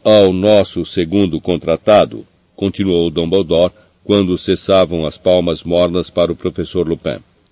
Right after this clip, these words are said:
"Bem, lamento informar que o professor Kettleburn, que ensinava trato das criaturas mágicas, aposentou-se no fim do ano passado para poder aproveitar melhor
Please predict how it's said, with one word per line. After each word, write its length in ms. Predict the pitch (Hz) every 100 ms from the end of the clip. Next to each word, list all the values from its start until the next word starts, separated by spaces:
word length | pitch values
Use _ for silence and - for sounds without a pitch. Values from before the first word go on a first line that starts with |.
| _ _ _ _ _ _ _ _ _ -
"Bem, 360 | 143 127 78 - _ _ _
lamento 480 | 117 127 143 156 131
informar 680 | 104 - 80 80 90 65 - _ -
que 160 | 98
o 100 | 95
professor 640 | - 107 127 110 110 107 -
Kettleburn, 960 | - 117 - 117 95 107 95 80 87 - _ -
que 280 | 98 95
ensinava 640 | 95 - 104 98 95 82 80
trato 500 | - 101 104 - 87
das 220 | 85 -
criaturas 640 | 87 87 - 90 80 71
mágicas, 720 | 95 98 85 71 - 64 - - _ _ _ _
aposentou-se 840 | 101 - 123 117 107 123 131 - 107
no 120 | 87
fim 280 | - 107 101
do 140 | 85
ano 160 | 85 82
passado 560 | 92 92 104 101 67 - _ _ _ _
para 420 | 107 101 98 95
poder 400 | - 110 104 120
aproveitar 580 | 120 110 104 95 98 92
melhor 440 | 107 95 92 98